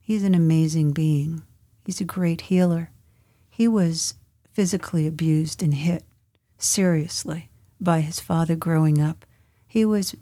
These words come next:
raised to not speak, just, you know, kids are meant to be seen but not heard kind of thing. And he was a joyful little boy, and his father would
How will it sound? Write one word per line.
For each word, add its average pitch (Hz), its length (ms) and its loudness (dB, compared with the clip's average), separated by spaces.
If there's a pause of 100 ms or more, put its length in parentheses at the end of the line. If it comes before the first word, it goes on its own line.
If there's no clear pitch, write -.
(140)
raised 170 520 2
to 165 460 2 (580)
not 180 320 2
speak, - 540 -4 (160)
just, - 440 -4
you 233 100 2
know, 190 240 -4 (200)
kids 190 300 -2
are 180 120 0
meant 170 240 2
to 180 100 -10
be 160 260 0 (200)
seen 175 360 4
but 170 120 -2
not 160 240 -2
heard 165 320 0
kind 156 220 2
of 160 80 -2
thing. 160 340 0 (880)
And 190 520 4 (1160)
he 196 680 2
was 185 200 0
a 190 60 0
joyful 180 460 0
little 160 240 2
boy, 151 480 0 (500)
and 190 360 4
his - 220 -4
father 190 420 2
would 180 320 2